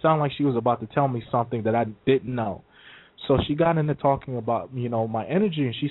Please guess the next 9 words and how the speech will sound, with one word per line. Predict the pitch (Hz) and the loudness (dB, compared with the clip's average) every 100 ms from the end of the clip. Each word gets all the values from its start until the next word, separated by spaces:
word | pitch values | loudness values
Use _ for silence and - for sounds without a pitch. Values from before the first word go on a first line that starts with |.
| - | 0
says, | 160 147 131 _ | 4 4 2 _
"Well." | - 131 135 147 - _ _ _ _ _ _ - - | 0 2 4 0 -8 _ _ _ _ _ _ -14 -4
She | 156 | -2
said, | 147 151 | 2 2
"You're | 156 | 2
very | 135 170 185 | 2 2 2
intuitive, | 160 - 180 - 107 104 | -2 0 0 0 -2 -2
you | |
know." | 104 104 110 | -4 -4 -6